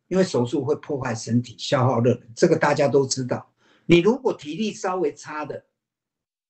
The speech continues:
我一开，消化太多热能，还可能危及生命啊，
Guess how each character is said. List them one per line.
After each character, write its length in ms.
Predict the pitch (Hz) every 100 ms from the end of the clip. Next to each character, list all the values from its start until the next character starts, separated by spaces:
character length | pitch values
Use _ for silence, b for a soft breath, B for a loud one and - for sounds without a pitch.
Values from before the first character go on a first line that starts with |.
| _ _ _
我 100 | 156
一 60 | 202
开， 340 | - 185 175 175 _
消 300 | - - 170
化 140 | 180
太 180 | 139 160
多 180 | 139 147
热 140 | 151
能， 160 | 120 -
还 200 | _ 143
可 180 | 160 120
能 300 | 101 107 120 - _
危 140 | 117 123
及 160 | 123
生 240 | 113 - 120
命 220 | 123 -
啊， 100 | -